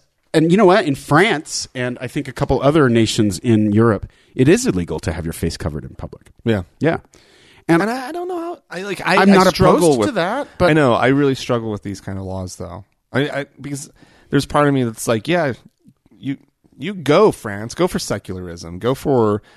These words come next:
Speaker 2: this is a public space, and you need to
Speaker 1: Yeah.
Speaker 2: be
Speaker 1: At
Speaker 2: you
Speaker 1: home,
Speaker 2: need
Speaker 1: if you wanna
Speaker 2: present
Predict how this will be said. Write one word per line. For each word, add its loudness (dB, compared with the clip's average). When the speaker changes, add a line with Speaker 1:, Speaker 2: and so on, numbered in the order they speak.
Speaker 2:
this 0
is -2
a 0
public -4
space, -10
and -12
you -10
need -12
to -10
Speaker 1:
Yeah. 2
Speaker 2:
be -8
Speaker 1:
At 2
Speaker 2:
you -4
Speaker 1:
home, 6
Speaker 2:
need 6
Speaker 1:
if -2
you 8
wanna 6
Speaker 2:
present 0